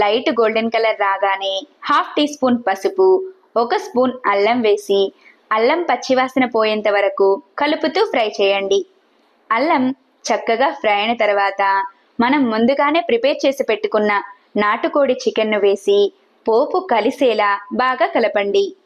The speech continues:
పోపు చక్కగా కలిసిన తర్వాత స్టవ్ని లో ఫ్లేమ్లో ఉంచి బౌల్పై మూతను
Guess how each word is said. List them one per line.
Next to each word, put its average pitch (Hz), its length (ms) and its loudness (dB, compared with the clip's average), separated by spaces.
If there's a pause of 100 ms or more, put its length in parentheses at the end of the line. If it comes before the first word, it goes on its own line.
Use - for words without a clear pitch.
(840)
పోపు 294 280 0 (140)
చక్కగా 226 420 0 (180)
కలిసిన 262 340 0 (100)
తర్వాత 196 420 0 (1200)
స్టవ్ని 330 500 -2
లో 233 80 4 (140)
ఫ్లేమ్లో 240 420 2
ఉంచి 214 340 0 (320)
బౌల్పై 277 400 2 (100)
మూతను 208 320 -2